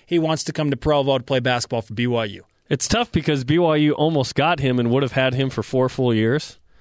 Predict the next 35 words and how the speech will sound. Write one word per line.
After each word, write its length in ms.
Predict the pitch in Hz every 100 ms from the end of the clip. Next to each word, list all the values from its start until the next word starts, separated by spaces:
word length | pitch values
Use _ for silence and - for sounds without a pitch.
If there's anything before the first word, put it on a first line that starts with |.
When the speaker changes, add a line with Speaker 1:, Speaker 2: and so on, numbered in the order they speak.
| _ _ _
Speaker 2:
Uh, 120 | 120
not 240 | 117 131 151
a 40 |
member 280 | 156 151 156
of 120 | 151
the, 340 | 143 143 139 135
uh, 360 | 135 131 135 -
not 260 | - 127
a 40 | 131
member 260 | 135 135
of 80 | 135
the 100 | 131
L 80 | 135
D 80 | 143
S 120 | 143
faith. 300 | - 139 143
Six-foot-six, 840 | - - 165 170 - 170 160 -
two 140 | - 156
hundred 160 | 147
thirty 180 | 139 151
pound 260 | 143 156 147
forward, 400 | 151 139 143 147 _ - _ _
so 120 | -
a 40 | 127
little 200 | 139 139
thicker 360 | - 147 143
than, 260 | 127 123 117
uh, 140 | 113
Kyle 240 | 107 135 127
Collinsworth, 540 | - 127 120 123 117
but 100 | -
he's 120 | 127 120
a 80 |
post 420 | - - 143 - -
player. 320 | 139 117